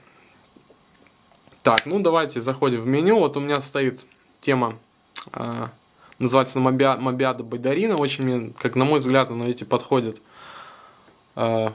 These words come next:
по стилистике к этому телефону. Э, значит, из, э, удобных функций, э, телефона это то, что, э, он реаби-, реагирует на движение. То есть вот если в режиме,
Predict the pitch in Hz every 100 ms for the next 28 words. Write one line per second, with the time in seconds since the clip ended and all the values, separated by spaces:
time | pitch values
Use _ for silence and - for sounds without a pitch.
0 | - 127 - 143 135 135 131 135 131 123
1 | 123 139 139 226 285 294 - _ - _
2 | - _ _ _ - _ _ - - -
3 | - 123 123 120 120 143 160 - 143 151
4 | 156 151 160 196 202 180 - 185 180 -
5 | 156 139 139 _ - - - - - -
6 | - 127 123 143 143 196 208 175 - 143
7 | 180 170 - 156 151 147 139 131 131 123
8 | 127 123 160 156 147 139 135 147 147 147
9 | 156 135 135 139 143 185 202 175 135 -
10 | 127 131 135 135 131 139 139 131